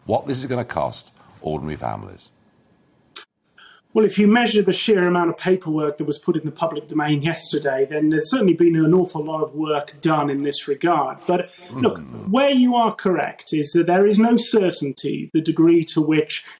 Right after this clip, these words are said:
Speaker 2: capital costs, jobs creation, uh, the sort of growth transition,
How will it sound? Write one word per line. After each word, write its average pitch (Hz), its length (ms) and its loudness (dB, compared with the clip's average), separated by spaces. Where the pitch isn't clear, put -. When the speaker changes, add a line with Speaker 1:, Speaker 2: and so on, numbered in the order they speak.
Speaker 2:
capital 175 460 0
costs, - 560 -2
jobs 156 320 -2
creation, 143 1000 0
uh, 143 300 -2
the 151 100 -2
sort 151 200 -6
of 143 100 -6
growth 185 380 0
transition, 151 800 -2